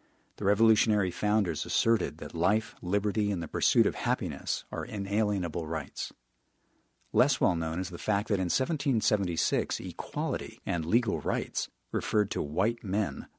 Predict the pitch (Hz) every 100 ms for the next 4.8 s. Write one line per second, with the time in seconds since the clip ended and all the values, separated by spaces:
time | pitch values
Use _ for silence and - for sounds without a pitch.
0 | _ 110 - - 117 104 90 85 80 76
1 | 78 95 73 - - _ _ _ _ _
2 | _ _ 123 101 92 101 123 104 73 71
3 | - - _ _ _ _ _ 98 87 85
4 | 104 101 92 80 - - 85 76